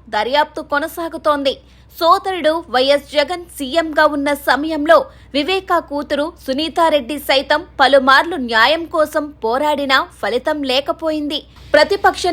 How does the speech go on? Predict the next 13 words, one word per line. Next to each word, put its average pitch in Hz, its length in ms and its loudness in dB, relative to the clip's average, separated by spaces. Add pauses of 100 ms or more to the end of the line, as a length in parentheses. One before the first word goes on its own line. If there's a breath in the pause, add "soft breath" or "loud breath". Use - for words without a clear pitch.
నేత 311 320 4
బాబాయ్ 269 580 4 (120)
వివేక 269 360 2 (220)
హత్యను 349 420 -2 (120)
వాడుకున్న 294 480 0 (180)
జగన్ 277 280 0 (360 soft breath)
అధికారంలోకి 339 760 0
వచ్చాక 269 520 -4
మాత్రం 277 480 0 (180)
తన 269 180 0 (140)
తండ్రి 320 280 -2 (120)
హత్య 269 340 -6
కేసు 294 300 -2